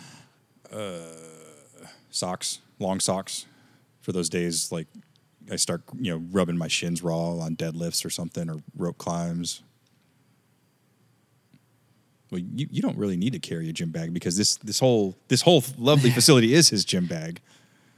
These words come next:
Speaker 2: Yeah, but I still don't, I mean, I really only have, I have lifters.
Speaker 1: Well, yeah, lifters.
Speaker 2: Um, knee sleeves, belt,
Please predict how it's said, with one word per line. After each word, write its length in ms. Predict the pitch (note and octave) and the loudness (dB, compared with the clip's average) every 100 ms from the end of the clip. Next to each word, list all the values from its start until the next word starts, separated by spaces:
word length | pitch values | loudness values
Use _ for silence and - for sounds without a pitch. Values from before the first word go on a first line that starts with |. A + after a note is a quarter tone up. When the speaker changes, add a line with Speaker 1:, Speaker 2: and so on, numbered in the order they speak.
| _ - | _ -6
Speaker 2:
Yeah, 260 | G#3+ C#3+ | 2 4
but 160 | B2 A2+ | 4 4
I 100 | A2 | 4
still 240 | - B2 | 4 2
don't, 340 | A2 G#2+ G2+ - _ _ _ _ _ | 2 0 -4 -10 _ _ _ _ _
I 40 | A#2 | -2
mean, 120 | A2 | 0
I 40 | |
really 280 | A#2 C3 A2+ | 4 4 4
only 160 | G#2 G2+ | 2 0
have, 400 | G2 G2+ G2 F2 | 0 0 -2 -2
I 60 | G2 | -4
have 120 | F2+ | -2
lifters. 580 | G#2 - G#2 G2 - - _ _ _ _ _ _ _ _ _ _ | -4 -2 -4 -4 -8 -10 _ _ _ _ _ _ _ _ _ _
Speaker 1:
Well, 160 | - G#2+ _ - | -8 -8 _ -16
yeah, 160 | D#2+ F2 | -14 -12
lifters. 440 | - - E2+ - - - | -12 -10 -12 -12 -18 -8
Speaker 2:
Um, 560 | F#2+ F#2 E2+ E2 F2 - - | -4 -2 -2 -4 -8 -12 -6
knee 160 | G2+ | -2
sleeves, 460 | G2+ - G2+ F#2+ - | 0 0 0 -4 -6
belt, 320 | G2+ F#2+ F2 | -2 0 0